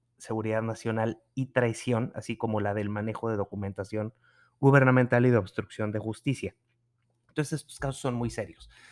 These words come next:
Obviamente, tú has visto en una película esto que le dicen treason y, este, traición a la patria, y es prácticamente esto. Está él robando, usurpando sin la menor justificación, cosas que pueden poner en riesgo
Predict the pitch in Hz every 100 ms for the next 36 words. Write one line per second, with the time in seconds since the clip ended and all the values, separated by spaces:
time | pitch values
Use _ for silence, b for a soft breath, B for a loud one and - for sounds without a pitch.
0 | B - 117 117 120 - 113 110 - 113
1 | 110 - 101 101 117 98 82 - b b
2 | b - - 110 107 104 101 - 101 -
3 | 139 123 - 113 101 95 73 _ 107 101
4 | 95 95 - - 95 85 - - - 110
5 | 110 95 - - - 120 113 101 78 -
6 | - 131 139 147 120 120 117 123 156 -
7 | 113 101 - - 104 104 101 101 95 B
8 | B B B B - 107 110 131 135 123
9 | 110 120 104 - 113 110 110 - - 120
10 | 120 - _ 110 104 104 104 110 117 117
11 | - 104 - 98 - 117 110 - _ -
12 | 113 127 - 110 117 110 110 107 113 110
13 | 120 110 110 113